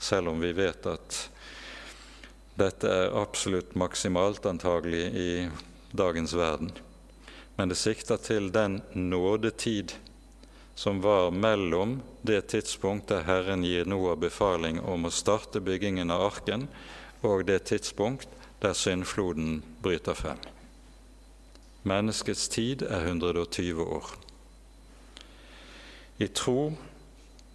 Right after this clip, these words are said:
varsles han, bygger han, varslet av Gud, om det som ennå ikke var sett. Underlig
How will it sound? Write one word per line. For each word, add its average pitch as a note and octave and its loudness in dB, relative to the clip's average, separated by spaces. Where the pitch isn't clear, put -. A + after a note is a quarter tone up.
varsles G#2+ 0
han, G2+ 2
bygger G#2 2
han, G#2 2
varslet G2 2
av F#2+ 2
Gud, F#2+ 0
om F#2+ 0
det G2+ 2
som F#2+ -2
ennå G#2 2
ikke F#2+ -2
var E2+ 2
sett. - -4
Underlig G2 4